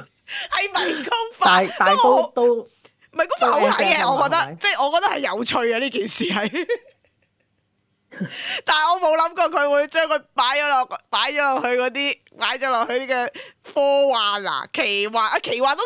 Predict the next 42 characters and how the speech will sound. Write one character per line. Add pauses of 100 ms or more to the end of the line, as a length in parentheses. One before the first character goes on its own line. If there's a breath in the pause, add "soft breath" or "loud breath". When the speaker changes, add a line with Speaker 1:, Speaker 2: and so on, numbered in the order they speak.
Speaker 1:
算
奇
幻
嘅，
但
係
我
冇
諗
過
會
係
科
幻。
<laughs>
迷
宮
飯。 (1600 loud breath)
Speaker 2:
噉
啊，
都
係
嘅，
我
都
唔
知
佢
點
樣
樣
可
以 (220)
走
咗
去 (120)
嗰
頭
咧，
真
係。
Speaker 1:
係。